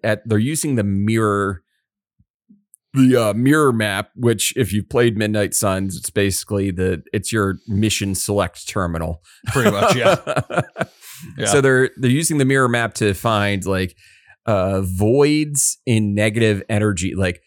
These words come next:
Speaker 1: this is where negative energy is flowing, and they're trying to find a gap in it because that would show a, like, one of Fenn's generators.
Speaker 2: Yeah.
Speaker 1: Um, Fenn being the human dude that's kinda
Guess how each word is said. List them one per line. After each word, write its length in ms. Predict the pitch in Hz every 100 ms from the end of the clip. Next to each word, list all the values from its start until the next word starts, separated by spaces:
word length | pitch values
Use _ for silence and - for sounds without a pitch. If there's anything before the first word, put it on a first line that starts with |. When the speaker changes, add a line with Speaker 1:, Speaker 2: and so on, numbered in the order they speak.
| _ -
Speaker 1:
this 240 | 196 220
is 80 | 147
where 160 | 147
negative 400 | 135 127 120 113 -
energy 520 | 113 117 101 104 98
is 180 | 101 -
flowing, 640 | - 151 127 110 104 101 -
and 400 | 107 101 98 98 90 - -
they're 320 | 101 104 104
trying 260 | - 143
to 60 | 135
find 280 | - 117 95
a 40 |
gap 480 | 90 - 113 104 -
in 140 | 90
it 240 | 82 73 - -
because 380 | 98 104 95
that 240 | 98 101 -
would 540 | 104 98 95 90 87 - _ _ _ _
show 720 | - - 123 101 95 92 92 92
a, 640 | 98 90 87 85 82 85 - -
like, 240 | 104 98 -
one 280 | 92 104 104
of 180 | 95
Fenn's 720 | 78 - 110 98 98 90 82 -
generators. 1000 | 101 87 85 73 65 58 53 64 - -
Speaker 2:
Yeah. 200 | - 120 - -
Speaker 1:
Um, 420 | 101 90 78 85 - _ -
Fenn 240 | 117 101
being 300 | 90 95 87
the 80 | 78
human 360 | - 113 101 85
dude 280 | 87 82
that's 180 | 78 -
kinda 460 | - 85 69 65